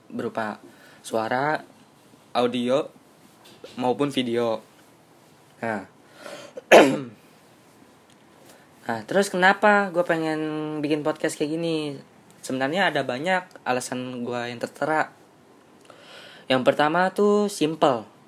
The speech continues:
Eh, simple buat pendengar dan simple buat yang buat. Buat yang buat. Simple buat yang memproduksinya atau yang bikin. Nah, itu bahasa gue biar enteng.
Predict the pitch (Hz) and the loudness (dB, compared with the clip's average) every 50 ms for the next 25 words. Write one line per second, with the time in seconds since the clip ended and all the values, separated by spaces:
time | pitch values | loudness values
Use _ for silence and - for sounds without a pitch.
0 | - - - - - - - - - - - 120 117 117 117 - - 135 127 117 | -20 -20 -20 -20 -20 -20 -20 -20 -16 -6 -2 0 2 2 0 0 0 -2 0 2
1 | 127 123 117 120 120 110 - 120 113 110 107 107 113 127 143 156 143 123 117 113 | 2 2 2 2 0 -2 -2 -4 -6 -4 -6 -6 -4 -2 -2 -2 -2 -2 -4 -6
2 | 107 - - 117 107 107 - 131 139 147 147 131 120 113 117 123 135 139 135 - | -6 -8 -8 -10 -6 -2 0 2 2 2 0 -2 -2 -2 0 0 0 -2 -4 -8
3 | - - - 123 117 117 117 117 131 135 127 117 107 - - - - - _ - | -16 -10 -8 -6 -6 -4 -4 -2 0 0 0 0 -2 -6 -12 -20 -20 -20 _ -20
4 | - - _ _ - _ - - 113 107 117 107 107 107 117 113 107 - - - | -20 -20 _ _ -20 _ -14 -10 -8 -6 -6 -6 -6 -4 -6 -6 -6 -8 -12 -18
5 | - - - - - - - - - - - - - - - - 131 123 117 - | -20 -20 -20 -20 -20 -20 -20 -20 -20 -20 -20 -20 -18 -12 -6 -2 -2 -2 0 2
6 | 139 143 147 143 123 117 123 135 143 135 - - - 131 139 143 151 147 139 - | 2 2 4 2 2 2 2 2 2 0 -2 -4 0 0 0 0 -2 -4 -6 -4
7 | 131 123 107 - - 120 113 117 110 - - 131 127 123 120 107 98 - - - | -4 -4 -2 -2 -2 -2 -2 -2 -4 -2 -2 -2 0 -2 -4 -6 -8 -12 -18 -20
8 | - - - - - - - - - 117 117 120 120 - - - - 120 113 117 | -20 -20 -20 -20 -20 -20 -20 -18 -14 -14 -14 -14 -16 -20 -14 -8 -8 -6 -4 -2
9 | 127 123 - - 156 139 110 110 107 113 117 104 - - - - - - 104 - | -4 -4 -2 0 -2 -2 -2 -4 -8 -6 -6 -6 -8 -12 -20 -20 -20 -20 -20 -14
10 | - 127 110 104 101 - 113 107 107 117 113 117 110 110 110 104 101 107 104 | -12 -10 -8 -8 -8 -6 -6 -6 -6 -6 -6 -6 -6 -6 -8 -10 -10 -12 -16